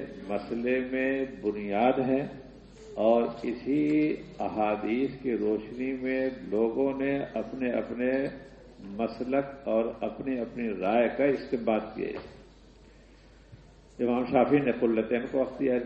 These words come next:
کیا، جبکہ حضرات احناف نے مائع راکد میں پیشاب کرنے کی ممانعت مستيقظ کے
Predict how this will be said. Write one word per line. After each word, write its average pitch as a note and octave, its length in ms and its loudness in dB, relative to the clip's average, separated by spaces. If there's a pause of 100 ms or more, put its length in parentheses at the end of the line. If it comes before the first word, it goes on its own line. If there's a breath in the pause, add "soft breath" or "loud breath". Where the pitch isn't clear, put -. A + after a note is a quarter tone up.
کیا، A2+ 180 -6 (1300)
جبکہ A2+ 340 2 (380)
حضرات A2+ 420 4 (120)
احناف A2+ 440 2 (100)
نے E3 120 2 (720)
مائع B2+ 360 4
راکد A2+ 500 2
میں C#3 160 0
پیشاب C3 640 4 (300)
کرنے B2 440 0
کی C#3 180 -2 (120)
ممانعت B2 800 2 (320)
مستيقظ B2+ 720 2 (120)
کے D3 140 2